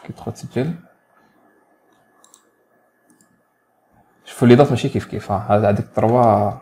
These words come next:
يفتح ثلاث خطرات باك. وهذا يفتح أربع خطرات. هذا يكملوا لو دي، لو دي ماي يخلص.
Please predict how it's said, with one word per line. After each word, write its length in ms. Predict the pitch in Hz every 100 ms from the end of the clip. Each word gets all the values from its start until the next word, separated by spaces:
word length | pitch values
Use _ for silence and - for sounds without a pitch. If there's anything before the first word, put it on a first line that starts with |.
| _ -
يفتح 140 | -
ثلاث 140 | - -
خطرات 380 | - 113 110
باك. 260 | 107 - - _ _ _ _ _ _ -
وهذا 240 | 123 127
يفتح 200 | 151 -
أربع 160 | 117 98
خطرات. 420 | - - 90 - - _ _ _ _ _ _
هذا 140 | 120 131
يكملوا 280 | 127 117
لو 160 | 107 104
دي، 380 | 104 131 - -
لو 360 | 101 104 101
دي 200 | 101 120
ماي 220 | 123 139 143
يخلص. 600 | - 101 101 - -